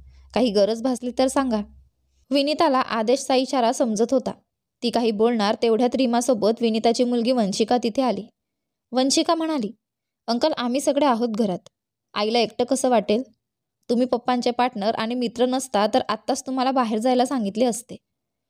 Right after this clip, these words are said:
आदेश हसत म्हणाला, "बेटा, तुझे काही चुकले नाही. माझा काही चुकीचा अर्थ नव्हता." आणि गंभीर होत म्हणाला, "बेटा, मला सगळं माहीत आहे की कोण तुमची साथ देतो आणि कोण नाही.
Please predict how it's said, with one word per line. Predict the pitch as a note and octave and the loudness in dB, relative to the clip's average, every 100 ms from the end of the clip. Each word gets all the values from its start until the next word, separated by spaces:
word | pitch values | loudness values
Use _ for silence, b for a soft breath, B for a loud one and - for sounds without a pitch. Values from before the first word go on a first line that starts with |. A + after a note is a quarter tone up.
| _ _ | _ _
आदेश | A3 A#3+ D4 D4 | 0 2 2 0
हसत | C4 A#3+ C#4 | 0 0 0
म्हणाला, | C4+ G#3 - _ _ _ _ _ _ | 0 0 -4 _ _ _ _ _ _
"बेटा, | A3+ C4+ | -2 0
तुझे | D4+ A#3+ C4 | -2 0 0
काही | D4 D4 | 2 0
चुकले | C#4+ C4 C4+ | -2 -2 -2
नाही. | D4 G3+ - _ _ _ _ _ | -2 -6 -10 _ _ _ _ _
माझा | G#3 G3 A#3 | -2 0 0
काही | B3 C4 | 0 0
चुकीचा | C4+ C4+ C4 D4+ | -2 -2 0 2
अर्थ | C4 - | 2 0
नव्हता." | C4 B3+ - - _ _ _ _ _ _ | 0 -2 -4 -12 _ _ _ _ _ _
आणि | - C4 | -4 0
गंभीर | B3 A3+ A#3+ | 2 2 2
होत | D4 C4 C4+ | 4 2 0
म्हणाला, | C4+ G3+ F3+ - _ _ _ _ | 0 0 -2 -10 _ _ _ _
"बेटा, | B3 A3+ | -2 0
मला | G3 G3+ | -2 -2
सगळं | D#4 C#4+ A3 | 0 0 2
माहीत | C#4 C#4+ B3+ | 0 0 0
आहे | A#3+ A3+ - b b - | -2 -4 -8 b b -8
की | C4 | -2
कोण | C#4 C#4 C#4 | 0 0 0
तुमची | C4 D4+ | -2 -2
साथ | D4 A#3 | 0 0
देतो | A3 C#4 C4+ A#3+ | 2 0 0 -2
आणि | C4+ C#4 | -2 0
कोण | B3+ A3+ | 0 0
नाही. | G#3+ G3+ | -2 -4